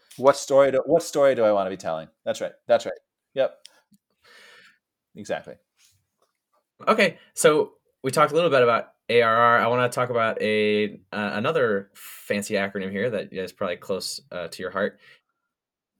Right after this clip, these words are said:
Speaker 2: And that's N P S, Net Promoter Score.
Speaker 1: Yeah.
Speaker 2: Uh, so what is that useful for? And do you,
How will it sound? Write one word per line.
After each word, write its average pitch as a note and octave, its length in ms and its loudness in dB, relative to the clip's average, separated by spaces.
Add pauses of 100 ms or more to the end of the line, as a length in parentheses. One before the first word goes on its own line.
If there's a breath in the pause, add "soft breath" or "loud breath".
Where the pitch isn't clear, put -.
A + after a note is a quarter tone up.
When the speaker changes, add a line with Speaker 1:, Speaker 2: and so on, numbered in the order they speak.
(220)
Speaker 2:
And G#2+ 100 -4
that's B2 180 -4
N C#3+ 140 0
P D3+ 160 2
S, G#2+ 240 -2
Net A#2+ 140 -4
Promoter A2+ 280 -4
Score. F2+ 420 -8 (200)
Speaker 1:
Yeah. G2 160 -2
Speaker 2:
Uh, G#2 440 -4
so C3 360 0
what D3 240 2
is G#3 100 -2
that F#3+ 140 2
useful F#3+ 280 -6
for? F3 500 4
And C3 480 0
do C3 80 -6
you, C3+ 60 -8